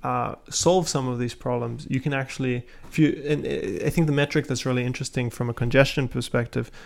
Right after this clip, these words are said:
isn't whether or not there is congestion. There's a lot of hand-wringing about whether autonomous vehicles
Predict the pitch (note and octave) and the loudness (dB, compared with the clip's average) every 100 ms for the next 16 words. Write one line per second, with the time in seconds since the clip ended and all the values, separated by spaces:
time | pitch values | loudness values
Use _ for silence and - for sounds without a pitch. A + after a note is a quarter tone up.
0 | - - D#3+ E3 D3 C3 C3 C3 B2+ B2+ | -18 0 4 6 6 4 4 2 0 -2
1 | B2 A#2+ B2 B2 B2 B2+ C#3+ D3 C#3+ - | -4 -4 -4 -4 -4 -4 -4 -2 -2 -2
2 | C3 B2 A#2+ B2 A#2+ A#2+ B2 B2 B2 B2 | -2 -2 0 0 0 0 -2 -2 -4 -4
3 | A#2+ A#2+ B2 B2 A#2+ - B2+ B2 A#2 B2+ | -4 -2 -2 -2 -4 -6 -6 -6 -6 -8
4 | - B2+ | -6 -6